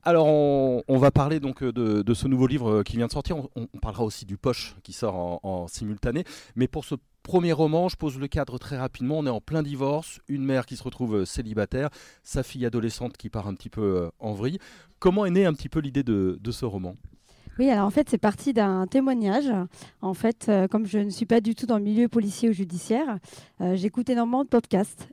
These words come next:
Speaker 2: et de faits divers, euh, voilà, pour me donner un peu d'imaginaire. Et en fait, j'ai rencontré, euh, l'histoire de, d'une jeune fille qui s'appelait, euh,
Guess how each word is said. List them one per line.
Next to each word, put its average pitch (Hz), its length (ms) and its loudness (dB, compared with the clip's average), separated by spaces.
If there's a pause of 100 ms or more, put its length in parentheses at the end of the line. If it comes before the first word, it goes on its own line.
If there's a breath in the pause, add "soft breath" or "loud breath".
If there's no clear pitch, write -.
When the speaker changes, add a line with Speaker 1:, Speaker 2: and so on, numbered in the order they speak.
Speaker 2:
et 196 60 -4
de 190 100 -2
faits 208 220 0
divers, 208 440 0
euh, 196 140 -2
voilà, 185 220 0
pour 180 180 -6
me 175 100 -2
donner 202 360 0
un 190 100 0
peu 202 160 -4
d'imaginaire. 190 720 -4 (520 loud breath)
Et 226 160 2
en 190 40 0
fait, 277 160 4
j'ai 220 280 4
rencontré, 233 840 0
euh, 214 440 2
l'histoire 226 500 2
de, 190 460 4
d'une 196 180 -4
jeune 269 160 2
fille 233 240 0
qui - 80 -20
s'appelait, 190 400 0
euh, 190 100 0